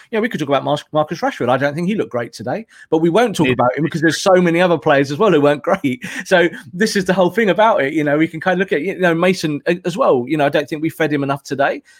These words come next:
Speaker 1: and he didn't really get much opportunity. And at the end of the game, they were talking about Sancho. They were going, "Oh, have United got Sancho?" Well, it's like,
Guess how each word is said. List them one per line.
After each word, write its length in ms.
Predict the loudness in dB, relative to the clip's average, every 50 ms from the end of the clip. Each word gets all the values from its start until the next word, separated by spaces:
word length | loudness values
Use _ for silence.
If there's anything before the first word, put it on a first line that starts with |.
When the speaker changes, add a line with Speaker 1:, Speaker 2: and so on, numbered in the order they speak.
| _ -4
Speaker 1:
and 100 | -2 -2
he 60 | -2
didn't 180 | -2 -4 -4 -4
really 160 | -4 -4 -2
get 180 | -2 -4 -4
much 220 | -6 -8 -8 -4 -6
opportunity. 720 | -6 -6 _ -10 -6 -4 -4 -4 -4 -6 -6 -6 -6 -8 _ _ _ _ _ -2
And 100 | 0 2
at 120 | 2 2
the 120 | 2 0 0
end 140 | 2 2
of 60 | 2 0
the 60 | 2
game, 320 | 2 2 2 2 2 2
they 80 | 2 0
were 80 | 0
talking 200 | 2 0 0 2
about 140 | 0 0 0
Sancho. 460 | 0 -2 -2 -2 0 0 0 0 2
They 60 | 0 0
were 40 |
going, 160 | 2 2 2 4
"Oh, 200 | 4 4 4 2
have 100 | 2 0
United 280 | 0 0 0 0 0
got 140 | -2 -2 -2
Sancho?" 400 | -2 -4 -4 -4 -6 -6 -6 -4
Well, 160 | -2 -2 -2
it's 140 | -2 -4 -4
like, 320 | -6 -6 -6 -6 -10 _